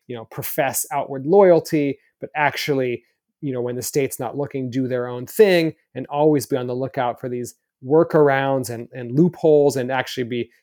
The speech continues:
trying to cheat the state here and there to fulfill their own interest. And, and that that game of kind of subterfuge would, would, um, uh, dictate or, or, or, um,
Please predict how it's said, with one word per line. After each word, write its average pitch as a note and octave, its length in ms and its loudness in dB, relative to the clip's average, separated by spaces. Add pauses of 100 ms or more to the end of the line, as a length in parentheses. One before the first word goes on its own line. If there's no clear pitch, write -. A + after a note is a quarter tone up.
trying C3 300 -2
to A#2+ 140 -8
cheat E3+ 400 -2
the D#3 80 -2
state C#3+ 380 0
here C3+ 180 -4
and C3 140 -4
there C3+ 220 -2
to - 120 -12
fulfill B2+ 320 -6
their A#2 180 -4
own B2+ 80 -6
interest. D#3+ 400 2
And, C#3 120 -2
and C#3+ 160 -4
that C3+ 140 -4
that D#3 280 2
game D3 300 2
of B2+ 140 -4
kind B2+ 180 -6
of A2+ 80 -8 (500)
subterfuge B2+ 1080 0
would, A#2 200 -8
would, A#2 300 -8 (100)
um, A2+ 360 -10 (680)
uh, B2 360 -2 (340)
dictate C3 720 0
or, B2 160 -4
or, A#2+ 260 -6
or, A#2 460 -8
um, A2+ 320 -12